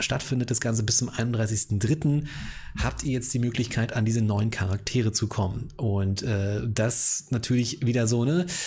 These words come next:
Äh, fomo kickt wieder. Also in, nur in dieser Zeit habt ihr die Möglichkeit, an Witcher-Charaktere zu kommen. Wenn der Zeitraum vorbei ist,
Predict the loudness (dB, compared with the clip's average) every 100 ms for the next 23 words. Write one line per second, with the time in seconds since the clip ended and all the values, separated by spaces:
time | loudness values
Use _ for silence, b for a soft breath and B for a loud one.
0 | B -4 -2 4 4 6 4 2 0 0
1 | 0 2 0 0 0 2 2 2 4 4
2 | 4 2 2 0 0 2 2 2 2 -2
3 | -2 0 2 2 0 0 0 0 0 0
4 | 2 0 0 0 2 2 2 0 -2 -2
5 | -2 0 0 0 0 2 2 0 -2